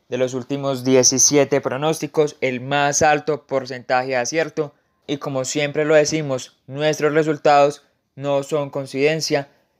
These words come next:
son el resultado de un buen análisis,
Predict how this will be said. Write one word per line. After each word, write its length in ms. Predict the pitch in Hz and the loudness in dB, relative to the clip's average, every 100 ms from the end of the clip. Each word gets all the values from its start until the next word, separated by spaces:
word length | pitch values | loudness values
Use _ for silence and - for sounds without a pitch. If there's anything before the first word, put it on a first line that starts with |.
| _ | _
son 240 | - 156 | -8 -2
el 100 | 160 | 0
resultado 680 | 156 160 160 170 151 143 147 - _ | 2 0 0 4 6 6 4 -12 _
de 120 | 131 | -8
un 140 | 131 127 | -6 0
buen 180 | 143 | 2
análisis, 760 | 139 139 151 160 160 160 - | 2 0 0 -2 -6 -8 -10